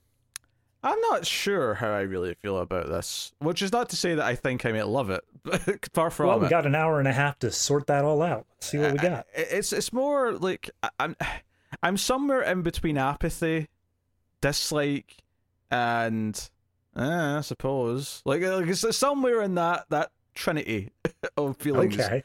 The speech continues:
Speaker 1: And I'm not really sure which one I fall on. It, it's not like the first one that I act-, actively hate,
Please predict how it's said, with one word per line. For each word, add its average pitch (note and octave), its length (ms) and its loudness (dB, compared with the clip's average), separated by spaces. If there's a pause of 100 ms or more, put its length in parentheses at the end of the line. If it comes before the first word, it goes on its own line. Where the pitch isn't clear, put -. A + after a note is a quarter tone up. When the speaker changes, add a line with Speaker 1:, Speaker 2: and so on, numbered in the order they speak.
(240)
Speaker 1:
And E3+ 140 2
I'm G#3 120 0
not C4 180 2
really B3 200 4
sure G#3+ 240 2
which F#3+ 240 -2
one F3 140 0
I E3 60 0
fall G3 320 0
on. A#2+ 160 2
It, - 180 -2 (160)
it's F#3+ 160 0
not B3 120 4
like B3+ 140 2
the F#3+ 80 -2
first F#3 320 -2
one D3+ 220 0
that C3 100 0
I A#2 100 2
act-, C#3+ 260 -2 (200)
actively B2 520 -2
hate, A2+ 360 0